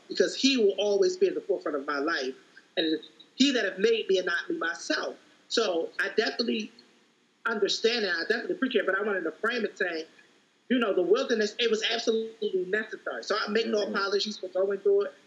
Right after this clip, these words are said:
Speaker 1: I
Speaker 2: Mm-hmm.
Speaker 1: appreciate everything I experienced.
Speaker 2: Oh, yeah.
Speaker 1: Rebuke saved my life. Chastisement saved my life. And even the things good to me, they were absolutely good for me to bring me to, uh, this particular precipice, I do believe.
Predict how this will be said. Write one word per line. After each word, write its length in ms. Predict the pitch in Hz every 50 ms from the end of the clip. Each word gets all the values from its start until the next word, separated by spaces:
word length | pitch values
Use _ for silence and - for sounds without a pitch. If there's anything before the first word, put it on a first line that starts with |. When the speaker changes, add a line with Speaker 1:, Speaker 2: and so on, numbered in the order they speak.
| _ _ -
Speaker 1:
I 120 | 180 190
Speaker 2:
Mm-hmm. 180 | 190 180 - 226
Speaker 1:
appreciate 460 | 214 247 240 - - 214 202 196 -
everything 480 | 202 202 202 - - 208 196 196 190 180
I 140 | 175 170
experienced. 640 | 180 - - - - 214 226 220 208 208 208 208 220 220
Speaker 2:
Oh, 40 |
yeah. 120 | 202 185 170 156 190
Speaker 1:
Rebuke 400 | 208 196 202 - 196 226 240 - - - -
saved 260 | 220 214 208 208 214
my 160 | 208 196 196 190
life. 340 | 185 190 190 196 202 202 196 -
Chastisement 500 | - 226 208 202 196 - - 196 190 185 - -
saved 200 | 202 190 190 190
my 160 | 185 185 190
life. 300 | 190 190 185 185 196 196 - - - - - -
And 80 | 233 - -
even 320 | 233 240 240 214 226 190
the 180 | 180 180 180 - -
things 480 | 226 233 233 226 202 180 170 165 165 - - - _ _ _ _ _ _ _ _ _ _ _ _ _ _ - - -
good 240 | 185 185 185 - -
to 260 | - 277 277 277 247
me, 320 | 214 180 170 156 156 - -
they 80 | 185 180
were 100 | 180 175 170 185
absolutely 500 | 185 - - 190 185 185 196 202 208 - - -
good 200 | 170 143 - - -
for 180 | 202 220 233
me 160 | 208 170 160 -
to 120 | - 180
bring 260 | 170 - 185 185 185 190
me 80 | 180
to, 380 | 180 - - 196 180 175 175 - - - - - - _ -
uh, 40 | - - - - _ _ - - - -
this 160 | 226 254 -
particular 340 | 247 - 254 - 226 220 214
precipice, 480 | - 185 - - - - - - - - _ _ _ _ _ 156
I 160 | 160 156 143
do 200 | - 160 160 143
believe. 240 | 143 131 123 117 110